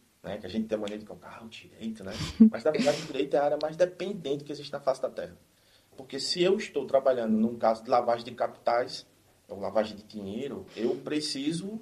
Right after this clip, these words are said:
Speaker 1: de um contador, perito, pra que possa fazer esse cálculo. Ah, eu quero agora discutir a balística, o exame de balística que foi feito pelo perito oficial. Então, eu vou atrás de um profissional. Eu não sei fazer isso. Então,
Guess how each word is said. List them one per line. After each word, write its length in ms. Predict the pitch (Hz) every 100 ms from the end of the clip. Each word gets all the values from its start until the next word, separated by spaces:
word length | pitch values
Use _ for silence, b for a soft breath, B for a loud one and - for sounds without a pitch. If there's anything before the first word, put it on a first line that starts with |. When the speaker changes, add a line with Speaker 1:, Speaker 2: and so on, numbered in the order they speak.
| -
Speaker 1:
de 80 | 151
um 100 | 156
contador, 840 | 156 156 143 131 117 120 147 180
perito, 640 | 180 151 123 117 147 180 -
pra 100 | 190
que 60 |
possa 220 | - 190
fazer 160 | - 208
esse 160 | 208 -
cálculo. 280 | - - -
Ah, 260 | 120 135
eu 160 | 120 120
quero 400 | 127 127 156 147
agora 600 | 135 117 127 151 151 147
discutir 800 | 143 151 - 175 170 - 143 151
a 80 | 151
balística, 800 | 151 147 139 156 214 - 220 160
o 40 |
exame 220 | 139 156 170
de 80 |
balística 480 | 175 170 151 165 -
que 80 | 170
foi 160 | - 151
feito 260 | 147 143
pelo 180 | - 151
perito 340 | - 139 143
oficial. 360 | 151 - 147 117
Então, 160 | 107 113
eu 40 |
vou 120 | 120
atrás 480 | 123 - 107 113 165
de 60 | 180
um 60 |
profissional. 580 | 185 190 214 185 139 -
Eu 140 | - -
não 100 | -
sei 160 | 339
fazer 260 | 339 165 113
isso. 180 | - -
Então, 440 | 107 - 92 98